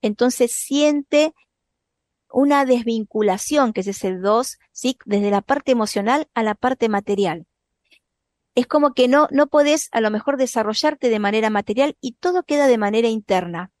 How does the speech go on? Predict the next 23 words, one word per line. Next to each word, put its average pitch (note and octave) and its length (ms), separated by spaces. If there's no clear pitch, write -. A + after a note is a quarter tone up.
Como G#3+ 220
que G#3+ 120
te A#3+ 120
da C4 120
miedo B3+ 220
expresarte D4+ 840
y G#3 140
que G3+ 160
no G#3+ 100
acepten A3 500
tu G#3 120
idea B3+ 420
o G3+ 120
tu F#3+ 160
opinión, B3 680
eh, G3 140
como G#3+ 240
que A3 220
no C4+ 280
crece C#4 460
tu A3 200
mundo G3+ 380
material, F#3+ 680